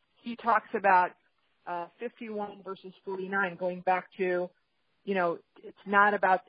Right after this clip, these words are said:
it, the technical aspect. It's more about the emotion. You know, yesterday we, we had a co-, we, we,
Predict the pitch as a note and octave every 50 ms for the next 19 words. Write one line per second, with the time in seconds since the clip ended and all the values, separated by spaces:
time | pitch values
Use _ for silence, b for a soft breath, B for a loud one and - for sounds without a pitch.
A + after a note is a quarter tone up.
0 | - - - A3 _ _ - F#3+ F#3+ _ - - A3 - - G#3 G3 - - -
1 | F#3+ F3 D#3+ D3 - - E3+ E3+ F3 F3 _ _ - F3 E3 _ _ - - -
2 | _ _ F3 F3 F3+ F3+ F3+ F3+ F3 - F3+ F3 - E3+ - _ _ _ F3+ E3+
3 | D#3+ D#3+ D#3+ E3 A#3+ - - - - _ _ _ _ _ _ _ _ _ _ -
4 | F3 F#3+ F#3+ F#3+ G#3 A3 A3 - A3+ G#3 F#3+ F#3 F3 E3+ F3 F#3 F#3 F#3 F3+ -
5 | _ - F3+ F#3+ F#3+ F#3+ G3 G3 F#3 G3+ - - - - - G#3 G#3 A3 G#3 -
6 | F#3 F#3+